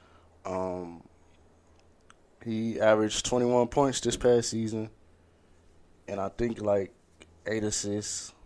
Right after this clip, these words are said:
nine assists, something like that. Uh, that's pretty good. And, um, he's taller. He's bigger than Trae Young, so he can give you more on defense. Um,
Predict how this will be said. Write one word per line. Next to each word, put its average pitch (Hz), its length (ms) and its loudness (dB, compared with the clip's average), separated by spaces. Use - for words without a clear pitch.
nine 98 300 -2
assists, 107 520 -8
something 107 360 -4
like 104 220 4
that. 113 220 4
Uh, 131 120 8
that's 143 120 4
pretty 156 240 4
good. 143 300 2
And, 113 260 -2
um, 107 400 -2
he's 151 240 0
taller. 139 440 10
He's 113 220 -2
bigger 127 360 4
than 123 160 2
Trae 123 300 8
Young, 123 360 4
so 117 260 6
he 120 60 4
can 117 140 -4
give 120 220 2
you 117 100 -4
more 117 240 4
on 107 80 0
defense. 113 840 -2
Um, 104 460 2